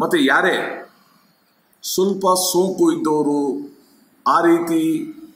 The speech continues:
ಸಂಕೇತ ಇದ್ದವ್ರ ಹತ್ರ ಹೋದಾಗ ಒಂದು ಆರು ಅಡಿ, ಆ, ದೂರದಲ್ಲಿ ನಿಂತ್ಕೊಳ್ಳೋದು ಒಳ್ಳೆಯದು.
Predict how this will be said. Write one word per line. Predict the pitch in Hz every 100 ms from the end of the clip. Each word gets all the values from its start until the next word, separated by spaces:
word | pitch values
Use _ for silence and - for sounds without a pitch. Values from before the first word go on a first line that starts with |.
| _ -
ಸಂಕೇತ | - - 185 190 196 185
ಇದ್ದವ್ರ | 151 143 135
ಹತ್ರ | 143 - 143 98 - - - _ _ _ _ _ -
ಹೋದಾಗ | 185 175 160 165
ಒಂದು | 160 139 127 117
ಆರು | 120 139
ಅಡಿ, | 143 127 - - _ _ _ _ _ _ _ _ _
ಆ, | 107 104
ದೂರದಲ್ಲಿ | 104 196 175 165
ನಿಂತ್ಕೊಳ್ಳೋದು | 143 123 131 107
ಒಳ್ಳೆಯದು. | 107 104 104